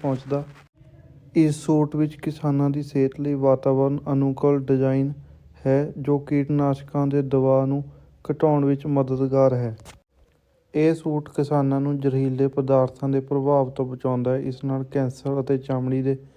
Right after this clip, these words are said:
ਰੋਗਾਂ ਵਰਗੀਆਂ ਸਮੱਸਿਆਵਾਂ ਘਟਦੀਆਂ ਹਨ।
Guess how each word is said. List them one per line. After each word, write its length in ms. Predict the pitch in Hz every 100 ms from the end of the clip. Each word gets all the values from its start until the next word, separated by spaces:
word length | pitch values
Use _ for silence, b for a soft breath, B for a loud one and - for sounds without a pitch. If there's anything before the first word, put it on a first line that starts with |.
| b b _
ਰੋਗਾਂ 460 | 139 135 127 139 147
ਵਰਗੀਆਂ 520 | 143 135 131 123 139
ਸਮੱਸਿਆਵਾਂ 640 | 139 139 123 - 135 135
ਘਟਦੀਆਂ 580 | 131 143 127 123 123 127
ਹਨ। 180 | 131